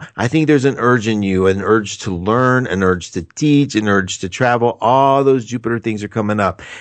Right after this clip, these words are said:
And it's, it's gonna really kick in next year. We're gonna see it starting right around June, this enormous explosion of forward motion, of things,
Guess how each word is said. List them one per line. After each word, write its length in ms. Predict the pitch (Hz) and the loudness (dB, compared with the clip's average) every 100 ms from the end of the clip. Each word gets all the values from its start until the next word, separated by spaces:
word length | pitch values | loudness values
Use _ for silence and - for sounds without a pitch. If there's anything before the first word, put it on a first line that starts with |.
| - | -6
And 360 | 110 117 110 - | 0 2 0 -2
it's, 320 | 120 123 - - | -2 -2 -4 -2
it's 320 | 127 127 - - | -2 -2 -14 -12
gonna 280 | 110 147 156 | 0 2 2
really 440 | 110 110 131 139 123 | -2 0 2 4 2
kick 300 | - 110 120 | 0 -2 2
in 200 | 101 95 | 0 2
next 380 | 95 - - | -2 -2 -4
year. 320 | 135 160 190 156 | 2 4 4 2
We're 140 | 110 | 2
gonna 100 | 110 | 0
see 240 | 95 117 | -2 0
it 140 | 104 92 | 0 0
starting 440 | - 107 110 104 | -2 0 2 0
right 200 | 104 113 | 0 0
around 300 | 120 110 98 | 2 0 -2
June, 440 | 87 95 113 151 165 _ - - | -4 0 2 2 -2 _ -20 -4
this 220 | 110 107 | -2 0
enormous 800 | 107 104 104 120 135 127 104 - | 2 2 4 4 4 2 0 -4
explosion 760 | - 107 - - 107 101 92 90 | -8 -8 -8 0 2 4 2 -2
of 140 | 85 | -2
forward 440 | - 104 104 104 98 | -2 2 4 4 2
motion, 400 | 98 95 101 87 | 0 0 -2 -4
of 120 | 85 | -2
things, 300 | 120 113 | -2 -2